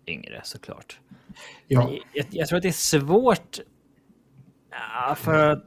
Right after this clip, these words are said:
Speaker 1: yngre spelare ska liksom säga, fan, titta, se upp till Mark Stahl, kolla hur tidigt han kommer till träningen varje dag, kolla hur seriöst han gör allting. Han är visserligen sämst på isen, men fan vad... Alltså, det, du, du måste ju vara... Jag tror att du måste vara bra på isen för att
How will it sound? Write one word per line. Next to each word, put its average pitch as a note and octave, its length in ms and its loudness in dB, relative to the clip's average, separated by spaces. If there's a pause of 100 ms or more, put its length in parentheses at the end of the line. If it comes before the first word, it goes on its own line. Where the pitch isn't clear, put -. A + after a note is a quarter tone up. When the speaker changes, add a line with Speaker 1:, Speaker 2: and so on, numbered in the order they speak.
Speaker 1:
yngre C3 300 0
spelare A#2+ 280 -2
ska A#2 140 -4
liksom G#2 240 -4
säga, G2+ 340 0
fan, G2 360 -4
titta, B2 200 -6 (420)
se - 200 0
upp C#3 120 0
till B2 120 -6
Mark A2+ 180 -4
Stahl, G#2 220 -4
kolla C#3+ 220 0
hur C3 80 0
tidigt A2 280 -6
han G#2 100 -4
kommer G2 260 -6
till - 100 -18
träningen F2+ 440 -10
varje F2+ 240 -8
dag, - 160 -12
kolla C3+ 180 0
hur A#2+ 40 0
seriöst G2+ 420 -2
han - 80 2
gör F2 60 -8
allting. F2 340 -12 (500)
Han C3 100 -4
är B2 40 0
visserligen C#3+ 260 0
sämst A#2 380 -4
på A#2 100 -2
isen, F#2 360 -8
men E2+ 180 -10
fan B2 400 -4
vad... - 140 -10 (800)
Alltså, C3 180 2
det, D#3+ 240 6
du, D3+ 180 0
du D3+ 160 0
måste D3+ 280 0
ju D3 60 4
vara... C#3+ 340 6 (1200)
Jag C3+ 120 -8
tror D#3 120 2
att D3 60 0
du E3+ 60 -2
måste E3 240 -2
vara B2+ 120 2
bra B2 640 2
på F#2+ 100 -4
isen G2 480 -6
för G#2+ 160 -8
att F2+ 80 -10